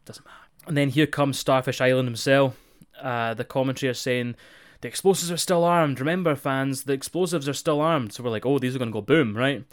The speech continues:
Starfish Island decides to run away, which was class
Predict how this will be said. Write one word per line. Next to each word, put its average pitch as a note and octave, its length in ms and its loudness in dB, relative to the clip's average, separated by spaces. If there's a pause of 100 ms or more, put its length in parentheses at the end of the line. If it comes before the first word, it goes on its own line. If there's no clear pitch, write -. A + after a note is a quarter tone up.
(400)
Starfish F3 400 2
Island C#3 500 2
decides C#3+ 320 0
to C3+ 80 0
run A#2 220 2
away, B2 300 4 (300)
which - 360 -2
was B2+ 120 -4
class B2 520 0